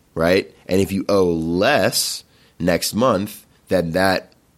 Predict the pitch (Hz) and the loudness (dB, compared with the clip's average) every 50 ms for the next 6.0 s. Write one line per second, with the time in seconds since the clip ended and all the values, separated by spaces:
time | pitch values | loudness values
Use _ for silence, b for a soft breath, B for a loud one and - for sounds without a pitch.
0 | _ _ _ _ _ 101 95 90 - - - 120 143 156 110 85 78 50 76 76 | _ _ _ _ _ -2 -2 -2 -2 -2 0 0 0 2 0 0 -2 -4 -4 -6
1 | 76 76 - - 151 135 85 76 - - - - - - _ b b b b b | -6 -4 -2 -2 0 0 -2 -4 -8 -12 -18 -20 -20 -20 _ b b b b b
2 | b b b b b 80 80 98 113 - - - - _ - 98 90 95 95 - | b b b b b 0 2 2 2 0 -2 -10 -20 _ -4 0 0 0 0 -2
3 | - - - - - - - 139 131 123 101 73 71 69 71 - - - 95 101 | -4 -10 -10 -8 -6 -4 -2 0 0 0 0 -2 -6 -6 -6 -8 -8 -4 -2 0
4 | 101 101 98 92 - - _ _ 107 110 110 98 87 - - 73 71 73 76 - | 2 2 2 0 -2 -6 _ _ 0 2 2 2 0 -2 -4 -4 -4 -4 -4 -6
5 | - 85 90 98 98 87 - - - 110 113 117 107 92 87 80 76 76 76 | -4 -4 0 0 0 0 0 -4 -2 0 2 2 2 2 2 0 -2 -6 -10